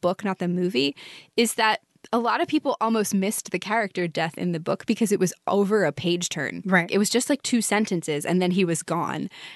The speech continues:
Speaker 1: And it, this, because of the pacing from the, you know, this used to be a finale, now it's a premiere thing,
Speaker 2: Mm-hmm.
Speaker 1: it did feel like it went by kinda like that
Speaker 2: Right.
Speaker 1: in a way that it didn't linger yet, but I, I'm sure it's <laughs> going to next week. So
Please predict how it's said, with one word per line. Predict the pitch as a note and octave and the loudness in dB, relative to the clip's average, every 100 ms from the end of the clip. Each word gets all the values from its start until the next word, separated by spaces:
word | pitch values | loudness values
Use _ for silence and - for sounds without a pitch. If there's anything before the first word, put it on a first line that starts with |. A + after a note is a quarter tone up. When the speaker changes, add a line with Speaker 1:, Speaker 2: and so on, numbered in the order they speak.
| - | -2
Speaker 1:
And | A3+ A3+ | 2 2
it, | G3+ A3 | 2 0
this, | - B3 - A3 | 0 0 0 -4
because | G#3+ B3 A3+ | -2 0 2
of | A3 | 2
the | G3+ | 0
pacing | G#3 B3 A#3+ G#3+ F#3+ F#3 G3 _ - | 2 2 2 2 2 0 -2 _ -16
from | - G3+ G3+ | 0 2 4
the, | G3 F3+ D#3 | 2 2 0
you | F#3 | 0
know, | F3 | 0
this | E3+ F3+ | 0 0
used | G3 - | 0 0
to | |
be | F#3 F3 | 2 2
a | |
finale, | E3 F3+ F3+ F3+ E3+ E3+ | 2 2 2 2 0 -2
now | F3 | -2
it's | E3+ - | -2 -6
a | |
premiere | D#3 F3+ F#3+ F#3+ | -8 -6 -4 -4
thing, | F#3 E3+ E3 F3+ A#3 | -2 -4 -4 -2 4
Speaker 2:
Mm-hmm. | F#3+ | 6
Speaker 1:
it | F#3 A3+ | 6 2
did | A#3 A#3+ | -2 0
feel | B3 G#3 | 2 0
like | F#3+ F#3 | 0 -2
it | - | 0
went | F#3 F3+ | 0 0
by | F#3 F#3+ F#3 E3+ - - _ _ | 2 2 2 -2 -6 -16 _ _
kinda | - F3+ E3 | -4 0 0
like | E3 F3+ F3+ - | 2 0 0 0
that | D3+ D3 - _ - | 0 0 -2 _ -2
Speaker 2:
Right. | F3 E3 | -2 0
Speaker 1:
in | G3+ G3 | 0 2
a | |
way | F3+ F#3 F3 F3+ F#3 | 2 2 2 -2 0
that | F#3 - | -2 0
it | F#3+ | 0
didn't | C#4+ D4+ A#3+ | 0 0 0
linger | A#3 A#3 G3+ | 0 2 2
yet, | F#3 F3 F3 E3+ | 2 2 0 -2
but | F3 D#3+ | -4 -2
I, | - E3 E3 | 0 -2 -2
I'm | E3+ | -6
sure | D#3 - G3+ | -4 0 0
it's | - - | 0 0
<laughs> | A3+ | -2
going | G#3 G3+ | 2 0
to | E3+ - G3 F3+ F3+ B3 A#3 | 0 0 2 4 2 0 0
next | G#3+ G3 - A#3+ | 2 2 4 4
week. | F#3+ E3 | 4 2
So | - - G#3+ | -2 2 2